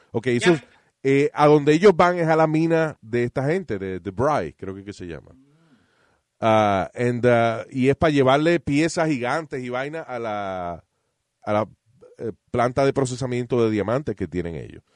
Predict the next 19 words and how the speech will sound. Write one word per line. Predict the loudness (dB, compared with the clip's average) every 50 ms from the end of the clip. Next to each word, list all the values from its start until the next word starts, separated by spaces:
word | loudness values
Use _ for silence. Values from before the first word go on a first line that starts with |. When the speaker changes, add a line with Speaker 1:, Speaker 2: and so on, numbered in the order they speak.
| _ _ _ _ _ _ _
Speaker 1:
So | 0 2 2
anyway, | 4 4 4 2 2
so | 4 2 2 2 0
it's | -4 -4 -2
just | -2 -2 0 -2
a | -4
few | -4 -6 -8 -6
companies | -2 -2 -2 0 -2 -4 -4 -4 -6
que | -8 -8
tienen | -6 -6 -6 -6 -4
control | -4 -4 -2 0 0 0
de | 0 2
esta | 2 4
vaina. | 4 4 4 2 -4 -8 -14 -20 -10 _
Haití, | 2 4 4 4 4 2 0 -2 -4 -2 -2 -2 -4 0
un | 2 2 2 2
país | 0 0 0 0 0 -2
que | -2 -4 -2
necesita | -2 -2 -4 -4 -4 -6 -6 -2 2 2 2 2 0